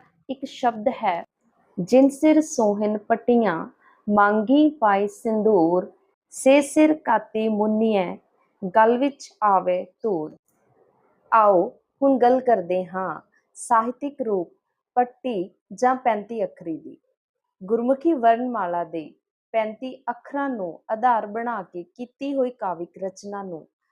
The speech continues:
ਪੱਟੀ ਕਿਹਾ ਜਾਂਦਾ ਹੈ, ਜਿਸ ਵਿੱਚ ਕਵੀ ਕੋਈ ਉਪਦੇਸ਼ ਜਾਂ ਸੰਦੇਸ਼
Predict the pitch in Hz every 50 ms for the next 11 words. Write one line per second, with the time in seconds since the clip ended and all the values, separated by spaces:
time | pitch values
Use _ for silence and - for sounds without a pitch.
0 | _ _ _ - 254 254 254 - - 285 269 277 247 220 202 196 185 175 175 160
1 | 156 151 151 165 147 - - - _ _ _ _ _ _ _ _ _ 175 175 -
2 | 240 269 277 277 - 262 233 208 185 175 - - - _ _ _ _ _ _ _
3 | - 233 214 202 190 208 190 156 143 - _ _ _ _ _ _ - 247 247 240
4 | 240 - - 233 - - 214 180 185 190 190 175 190 180 - _ _ _ _ _
5 | - 180 170 - 226 208 190 - - _ _ _ - - 262 240 233 226 208 226
6 | 247 262 254 -